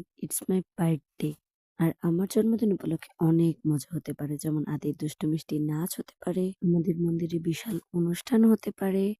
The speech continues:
আবার একটু স্পেশাল খাওয়া দাওয়া হতে পারে। এই যে এটা আমার পছন্দের চিকেন বিরিয়ানি আর ডিম কষা। এই যে আমার বোনও এখন ডিমের কষা আর চিকেন বিরিয়ানি রান্নার প্রস্তুতি নিচ্ছিল।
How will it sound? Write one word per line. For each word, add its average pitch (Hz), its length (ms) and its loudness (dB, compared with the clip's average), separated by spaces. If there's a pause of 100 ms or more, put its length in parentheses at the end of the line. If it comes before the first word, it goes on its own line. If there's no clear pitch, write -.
(520)
আবার 165 420 -2 (240)
একটু - 240 -10
স্পেশাল 185 840 0 (320)
খাওয়া 185 300 -2
দাওয়া 160 300 0
হতে 151 240 -10
পারে। 151 240 -8 (160)
এই 165 140 0
যে 170 120 0
এটা 165 160 -4
আমার 165 200 -4
পছন্দের 165 580 -6
চিকেন - 420 -6
বিরিয়ানি 165 460 -2 (220)
আর 170 180 0
ডিম 156 280 -2
কষা। - 360 -10 (720)
এই 220 160 10
যে 208 180 4 (200)
আমার 170 240 2
বোনও 170 300 2
এখন 170 380 -4 (160)
ডিমের 160 300 4
কষা 165 360 -2
আর 220 80 2
চিকেন - 360 -4
বিরিয়ানি 160 380 2
রান্নার 156 280 0
প্রস্তুতি - 440 0
নিচ্ছিল। 160 460 -4